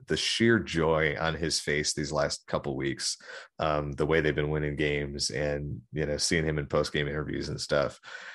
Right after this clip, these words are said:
How, how could you leave this right now? If, if, you know, if, if you feel like you're, you're getting the support that you've been asking for from the front office for,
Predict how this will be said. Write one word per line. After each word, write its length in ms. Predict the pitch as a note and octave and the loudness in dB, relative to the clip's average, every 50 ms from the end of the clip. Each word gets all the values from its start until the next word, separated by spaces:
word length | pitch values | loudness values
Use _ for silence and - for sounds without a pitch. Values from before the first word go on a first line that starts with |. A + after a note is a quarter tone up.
| - - - - - - _ _ _ | -14 -16 -16 -18 -20 -20 _ _ _
How, 260 | - - A2 - - - | -2 0 0 0 0 -2
how 180 | - G2+ G2+ G#2 | 2 4 4 4
could 280 | - - A#2 A2+ A2 A2 | 4 2 0 2 4 4
you 360 | G#2+ G#2+ G#2+ G#2+ G#2+ G#2+ G#2+ | 6 8 10 10 10 8 6
leave 440 | G2 E2+ F2 E2+ F#2+ A2 G#2+ - - | 4 4 6 6 6 6 4 2 -2
this 500 | - A1+ - - - - - - - - _ _ _ _ _ _ _ _ _ _ _ _ | -2 0 2 2 2 2 2 -2 -6 -10 _ _ _ _ _ _ _ _ _ _ _ _
right 200 | - - - - - | -6 -6 -6 -4 -6
now? 300 | - - - - - _ _ _ _ _ _ _ _ _ _ _ _ _ - | -6 -6 -6 -8 -12 _ _ _ _ _ _ _ _ _ _ _ _ _ -6
If, 240 | - E2+ - - - - | -6 -6 -6 -6 -4 -2
if, 400 | E2+ E2 - - - - - - _ _ | -2 -2 -2 -4 -12 -12 -14 -18 _ _
you 120 | - E2+ D#2+ | -4 -2 0
know, 180 | D#2 D#2 D2+ D2+ | 0 0 0 0
if, 240 | - D2 - - - E2 | -2 -4 -6 -6 -6 -6
if 160 | D#2+ - - | -6 -2 0
you 80 | F2 F2 | -2 0
feel 240 | - G#2+ G2+ F#2+ | 4 6 8 8
like 200 | F#2 F2+ F2 - | 8 8 6 4
you're, 320 | F2+ E2+ E2+ E2+ E2+ E2 - | 4 4 4 4 4 2 2
you're 180 | E2 D#2+ F2 | 0 0 2
getting 300 | E2 D#2+ F2+ F2 F2+ E2+ | 4 4 4 4 4 2
the 60 | E2+ D#2+ | 2 0
support 540 | - - - - - - E2+ E2+ - - | 0 0 -2 -2 -2 0 0 0 2 2
that 160 | F2+ E2 - D#2+ | 0 0 0 0
you've 260 | D#2 D#2+ E2 D#2+ D#2 | -2 0 0 0 0
been 160 | E2+ D#2+ D2 | 0 -2 -2
asking 480 | - - D2+ D#2+ - - - F2+ D#2 D2 | -2 -2 -2 -2 -2 -2 0 -2 -2 -2
for 260 | - - D#2+ D#2+ D#2 | -2 0 2 2 2
from 200 | - - E2 D#2 | 0 -2 -2 -2
the 60 | D2 | -2
front 260 | - - F2 D2+ D2+ | 0 0 0 2 2
office 340 | D2+ D#2 D#2 - - - - | 2 0 0 0 0 0 0
for, 420 | - - - D2+ D2 D2 D2 C#2+ | -2 -2 -4 -4 -2 -2 -2 -4